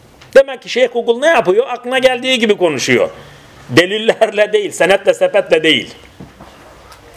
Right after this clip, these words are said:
<clears throat> Şimdi bazı sitelerde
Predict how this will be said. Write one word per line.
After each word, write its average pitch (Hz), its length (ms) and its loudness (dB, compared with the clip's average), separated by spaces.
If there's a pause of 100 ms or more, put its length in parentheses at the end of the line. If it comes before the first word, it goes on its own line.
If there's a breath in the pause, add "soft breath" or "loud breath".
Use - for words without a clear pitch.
(360 loud breath)
<clears throat> - 100 0 (600 loud breath)
Şimdi 294 440 0 (360)
bazı 277 420 2
sitelerde 202 840 -2